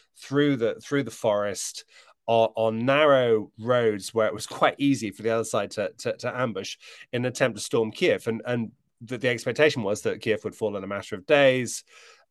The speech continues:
um, and, uh, Russia would put in a new government and, and, and so on. And, and of course, we know what happened. That, that plan didn't work, and,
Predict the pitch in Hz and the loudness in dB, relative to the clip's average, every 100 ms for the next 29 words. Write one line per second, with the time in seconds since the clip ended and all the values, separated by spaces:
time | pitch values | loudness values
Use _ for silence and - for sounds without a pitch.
0 | - 107 107 104 104 - 110 110 110 110 | -6 -2 -2 -4 -10 -10 -4 -2 -2 -4
1 | 107 104 - - _ _ _ _ _ _ | -6 -10 -14 -20 _ _ _ _ _ _
2 | - 117 113 120 127 110 127 117 117 131 | -6 -2 0 -2 -2 -2 -2 -2 0 0
3 | 117 110 110 98 _ 110 113 110 123 120 | 0 0 -2 -6 _ -4 -4 -4 -6 -6
4 | - - - 131 175 131 120 135 131 117 | -8 -12 -8 2 6 6 4 2 0 -2
5 | 131 - 123 131 92 98 - 113 104 107 | -4 -2 2 4 2 0 -4 -2 -4 -2
6 | 104 117 113 90 98 104 110 - 101 | -4 -2 -4 -4 -4 -2 -2 -4 -6